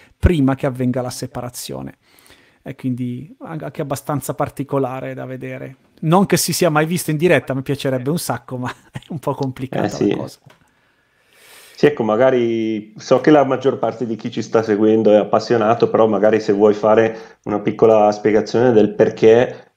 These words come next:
Speaker 2: e del concetto del, del razzo a stadi, per quale motivo il razzo presenta vari stadi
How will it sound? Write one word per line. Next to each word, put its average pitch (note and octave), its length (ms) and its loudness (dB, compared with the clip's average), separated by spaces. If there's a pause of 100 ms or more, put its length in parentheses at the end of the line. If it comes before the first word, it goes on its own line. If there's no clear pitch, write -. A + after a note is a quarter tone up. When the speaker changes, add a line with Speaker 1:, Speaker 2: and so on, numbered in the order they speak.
Speaker 2:
e - 140 -8
del G#2 180 2
concetto A2+ 440 2
del, G#2 560 6
del G2+ 100 4
razzo G#2 280 2
a - 20 -4
stadi, G2 440 2
per - 180 -4
quale G#2 220 2
motivo G#2 500 4
il G2+ 80 4
razzo G#2 260 0
presenta G2+ 400 0
vari G2 220 2
stadi G#2 560 0